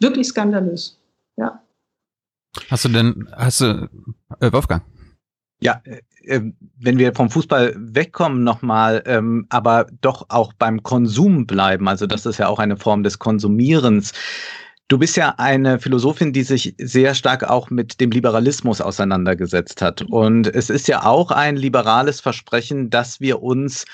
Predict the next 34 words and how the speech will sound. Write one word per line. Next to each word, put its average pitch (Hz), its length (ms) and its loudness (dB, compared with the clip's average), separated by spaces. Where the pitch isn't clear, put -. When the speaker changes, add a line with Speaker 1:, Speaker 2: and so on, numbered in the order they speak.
Speaker 3:
durch 156 240 2
das 175 160 -2
Konsumieren 147 1000 2
zumindest 151 680 2
ein 117 260 2
bisschen 147 480 2
selbst 123 380 0
verwirklichen 101 840 -2
können. 95 420 0
Ob 120 160 -4
das 113 200 0
jetzt 113 220 0
mit 151 160 -2
Mode 123 400 4
ist, 117 340 0
mit, 120 320 0
äh, 110 140 0
den 123 160 2
Kulturgütern, 127 800 2
die 117 100 0
wir 117 140 4
konsumieren, 120 500 4
mit 120 120 2
dem 123 100 2
Essen, 120 320 -2
das 113 180 2
wir 123 120 2
konsumieren, 117 420 2
mit 113 100 2
den 117 120 2
Reisen, 117 340 0
die 110 100 -4
wir 113 120 -2
konsumieren. 117 440 -2